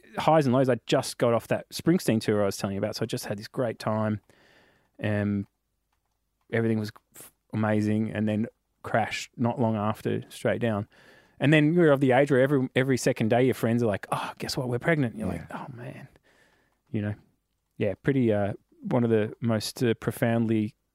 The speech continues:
Speaker 1: sad and hard things that I've had to do. But, you know, everything you learn from, <laughs> you gotta take a positive out of it. And I guess this is what I was saying when we started. Like, I try and find a positive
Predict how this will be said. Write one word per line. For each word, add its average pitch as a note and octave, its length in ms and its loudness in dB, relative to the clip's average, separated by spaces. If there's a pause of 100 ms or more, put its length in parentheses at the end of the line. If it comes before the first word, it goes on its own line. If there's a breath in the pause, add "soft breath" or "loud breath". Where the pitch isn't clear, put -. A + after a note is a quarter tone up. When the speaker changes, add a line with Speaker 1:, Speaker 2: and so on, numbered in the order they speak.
(920)
Speaker 1:
sad G#2 420 0
and G2 280 -4 (160)
hard G2+ 340 -2 (120)
things A2+ 360 0
that A2 120 2
I've G2+ 120 0
had G2 140 -4
to G2+ 60 -8
do. G#2 240 -2 (920 soft breath)
But, E3 240 0
you E3+ 100 4
know, D3 160 2 (920 soft breath)
everything D3 420 4
you C3+ 120 4
learn C3+ 180 4
from, C3 180 2
<laughs> - 680 -8
you B2+ 100 2
gotta D3 140 4
take C3+ 260 4
a A2+ 280 4
positive B2+ 480 4
out A2 180 4
of A2+ 80 0
it. A#2+ 160 0
And A#2+ 140 0
I B2+ 100 0
guess A#2 220 0
this C#3 220 -4
is D3+ 60 -2
what B2+ 100 2
I A2+ 40 4
was A2 100 -2
saying A2+ 260 0
when G2+ 100 -2
we F#2 40 -4
started. A2+ 380 0
Like, A2 100 -2
I G#2 100 -2
try A2 420 0
and G2+ 140 -4
find G2+ 280 -6
a - 60 -12
positive G2+ 600 -4